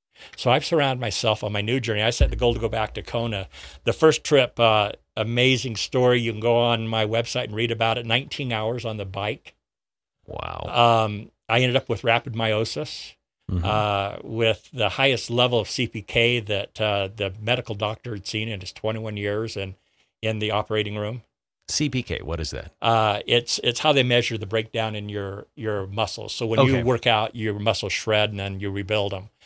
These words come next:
Speaker 1: So anyway, um, so when we got back and I completed that goal, the team was so taken by that journey. It was life-changing.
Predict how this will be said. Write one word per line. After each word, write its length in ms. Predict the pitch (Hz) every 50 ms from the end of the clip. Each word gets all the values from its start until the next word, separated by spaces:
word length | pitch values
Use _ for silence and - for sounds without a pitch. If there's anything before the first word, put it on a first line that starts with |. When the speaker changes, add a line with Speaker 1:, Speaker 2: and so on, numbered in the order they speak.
| - - - - - - _
Speaker 1:
So 460 | - - - 139 131 131 120 123 123 -
anyway, 540 | 131 147 180 180 151 131 120 113 107 98 - _ _ _ _ _ _ -
um, 400 | 127 123 120 120 117 113 110 - - _ _ -
so 160 | - - 160
when 140 | 147 147 170
we 120 | 226 294
got 260 | 254 294 214 139 110 104
back 420 | 131 131 135 127 110 95 - -
and 60 | 113
I 60 | 113
completed 560 | - - 113 107 - - 165 170 160 151 127 127
that 180 | 120 117 101
goal, 420 | 104 123 120 117 107 98 101 - -
the 140 | 120 113 120
team 460 | - - - 220 277 285 226 190 147
was 200 | 123 107 101 95
so 760 | - - - - - - - - 180 170 175 180 185 185 190
taken 480 | 180 - - 165 175 170 - 147 117 107
by 300 | 101 113 107 107 107 107
that 260 | 101 110 113 113 101
journey. 500 | 95 101 107 107 113 107 98 87 92 - -
It 100 | - 139
was 180 | 151 156 156
life-changing. 1040 | 175 175 185 202 214 220 - _ - - - 170 170 180 165 139 107 - - -